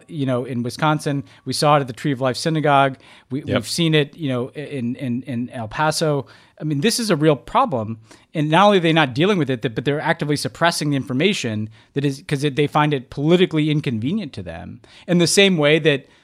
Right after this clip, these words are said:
Speaker 1: Russia's intervention in our election threatens the integrity and potential for a free and fair election in this country. It do-, doesn't get more fundamental than, than your potential safety in your community
Speaker 2: Yep.
Speaker 1: and
Speaker 2: Yep.
Speaker 1: the potential that a foreign power can dictate the outcome of our election. The-, these are real things,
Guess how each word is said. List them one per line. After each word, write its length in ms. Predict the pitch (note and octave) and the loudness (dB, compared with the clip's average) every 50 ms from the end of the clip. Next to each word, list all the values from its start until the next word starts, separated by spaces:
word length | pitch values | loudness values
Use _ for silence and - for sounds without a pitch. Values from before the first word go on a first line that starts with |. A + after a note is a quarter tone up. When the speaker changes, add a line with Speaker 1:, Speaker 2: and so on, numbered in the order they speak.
| _ - A#2+ | _ -12 -4
Speaker 1:
Russia's 440 | A#2 C#3 C#3+ D3 - - D#3 B2+ D3+ | 2 2 4 4 2 0 -2 0 0
intervention 420 | C#3+ C#3 B2+ C#3+ D3 C#3+ - C3+ | -2 0 0 0 -2 -2 -2 -4
in 80 | C3+ B2 | -4 -2
our 60 | A#2+ | -2
election 520 | B2+ E3+ F#3+ F#3 - D3+ C3 C#3 C#3+ C3+ - _ _ _ _ - A2+ G#2+ - - | -2 -2 -4 -4 -4 -4 -4 -4 -4 -6 -10 _ _ _ _ -18 -18 -18 -16 -14
threatens 380 | - B2 A2+ C3 D3+ E3 D#3 | -12 -10 -8 -4 -2 -2 0
the 80 | D#3+ E3+ | 0 0
integrity 560 | E3 D3 - D#3 D3+ D3 E3 D#3+ E3+ E3 D#3+ | -2 0 0 -2 0 0 -2 -2 0 0 0
and 420 | D#3 D#3 C#3+ C#3 C#3 - - C#3 B2+ | 0 0 0 -2 -4 -8 -14 -12 -10
potential 480 | C#3 - - D#3 D3+ D3+ C#3 E3 D#3 | -8 -6 -2 -2 -2 -2 0 -2 -2
for 140 | D3 - D#3 | -2 -2 -4
a 60 | C#3 | -4
free 200 | - - D#3+ D#3+ | -2 0 0 2
and 80 | D#3 C#3+ | 2 2
fair 120 | - D3+ | 0 -2
election 420 | C3 A2+ B2+ D3+ G#3+ - - C#4+ G#3+ | -2 -2 -4 -8 -8 -8 -8 -6 -4
in 100 | C#3 B2 | -4 -4
this 120 | A#2 - | -4 -6
country. 260 | - A#2 G2+ A2 B2+ | -8 -10 -6 -6 -4
It 60 | C3 | -2
do-, 160 | C3+ G3+ A3+ - - - - | 0 0 0 -2 -4 -8 -2
doesn't 180 | - G3+ G#3 C#4 | 0 2 4 6
get 120 | C#4 A#3+ | 6 8
more 120 | A3 A3 F#3 | 8 6 6
fundamental 480 | - F#3+ F#3 F#3 F3 F#3 G3 F#3+ E3 | 6 6 6 6 6 4 4 4 4
than, 300 | C3+ D3+ C#3 C3+ C3+ A2 - - _ _ _ - | 2 2 2 2 0 -4 -6 -12 _ _ _ -2
than 200 | D3+ C#3+ C#3+ C3+ | -2 -2 -2 0
your 160 | B2+ D3 D#3 | 0 0 0
potential 720 | D3+ D3 - - - F#3 F3+ F3+ - E3 C#3+ C3 A#2+ B2 - - | 0 -2 -8 -4 0 2 2 2 2 0 -2 -2 -2 -6 -10 -8
safety 580 | - - E3+ F3 F#3+ - - - B2+ A#2+ A#2+ | -4 0 2 2 0 0 -4 -6 -4 -2 -2
in 60 | B2 | -2
your 100 | C3+ B2+ | -2 -4
community 520 | A2+ - C3 C3+ D#3+ F3+ E3+ C#3+ C3 B2+ A#2+ | -4 -4 -2 0 2 2 2 2 2 0 -2
Speaker 2:
Yep. 100 | A#2+ A2 - - - _ _ - | -4 -6 -8 -16 -20 _ _ -2
Speaker 1:
and 160 | - F3 E3 | 2 4 4
Speaker 2:
Yep. 60 | D#3+ D3+ | 4 4
Speaker 1:
the 60 | D#3 | 2
potential 760 | - D#3 D3+ - F#3 F3 D#3+ - E3+ D#3+ D#3 D#3 C#3+ - - _ _ _ _ C3 | 0 -2 -4 0 0 0 0 2 2 2 4 2 2 -2 -8 _ _ _ _ 0
that 200 | D#3 D3+ D3+ D#3 - | 0 0 0 0 -8
a 80 | C#3 | -8
foreign 300 | - - D#3+ E3+ D#3+ C#3+ | -2 2 2 2 2 0
power 300 | C3 C#3 D3+ D#3+ D#3+ D#3 | 2 2 4 4 4 2
can 300 | - - D3+ C#3+ B2+ A2+ A2 _ _ - | 0 -2 -4 -4 -4 -6 -12 _ _ -4
dictate 400 | - D#3+ D#3 - - D#3+ D3 - | -2 -2 -2 -2 -2 -2 -2 0
the 100 | D3+ C#3+ | 2 2
outcome 260 | C#3+ C#3 - D3+ D3 | 2 2 0 0 -2
of 100 | B2+ A#2 | 0 0
our 100 | A#2+ G#2+ | -2 -2
election. 360 | G#2 C#3 G3 F#3+ - G#2+ A2+ | -2 -2 -4 -4 -6 -8 -6
The-, 120 | C3+ D#3 E3+ | -4 -4 -4
these 240 | D#3 E3+ G3 F#3+ | -4 -6 -6 -4
are 80 | D#3 C3+ | -4 -4
real 480 | A#2 A2 A#2+ C#3 F#3+ A3 A3 F#3+ D3+ C3+ | -4 -6 -6 -2 0 4 4 4 4 2
things, 640 | - - A3+ A3+ E3 G#2+ E2+ D#2 F#2+ - - - | 0 -2 -2 -2 -2 -4 -6 -10 -12 -16 -16 -18